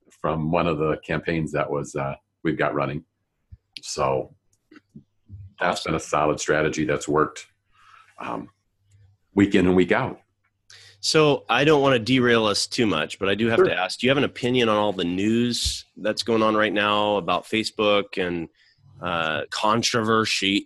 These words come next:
Speaker 2: Con-, you know, is it,
Speaker 1: Yep.
Speaker 2: i-, is it really matter? Is it something anybody needs to worry about? Is it gonna affect everybody? Is, you know, everyone should leave Facebook and go running for the hills? I don't think that's true, but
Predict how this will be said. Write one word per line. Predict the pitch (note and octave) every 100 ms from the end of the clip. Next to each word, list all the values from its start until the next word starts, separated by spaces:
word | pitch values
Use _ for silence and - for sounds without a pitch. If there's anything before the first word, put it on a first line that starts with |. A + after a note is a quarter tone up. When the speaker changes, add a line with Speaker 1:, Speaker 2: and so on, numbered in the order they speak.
| -
Speaker 2:
Con-, | G2 G#2
you | G2+
know, | F2 E2+
is | F2
it, | A2 G#2+ - -
Speaker 1:
Yep. | - - - - - -
Speaker 2:
i-, |
is | F#2+ F#2+ A2 A#2
it |
really | A#2+ B2+ A2+
matter? | A#2 C#3 D3 D3+ D3+
Is | B2 A2
it |
something | - A#2 A2+
anybody | A2 A#2 A2+ A2+
needs | A2 G2+
to |
worry | F#2+ A2+ A#2
about? | A2 G#2+ G#2 G2+
Is | F2+
it | F#2
gonna | F2+
affect | E2+ A#2+ A#2 A2+
everybody? | G#2+ G2 G2+ G2+ G2 G2
Is, | F#2 - -
you | F#2
know, | F2 E2 - -
everyone | B2+ B2+ B2
should | - - B2 F#2+ G#2+
leave | G#2 A2+ C3+ C#3+
Facebook | - A#2+ B2 - B2 A#2+
and | G#2
go | G#2
running | A2 A2+ A2
for | A2
the | F#2+
hills? | A2+ A2 A2 G#2+
I | F#2
don't | F#2 F#2 -
think | F2+
that's | E2+ -
true, | - D2+ D#2
but | D#2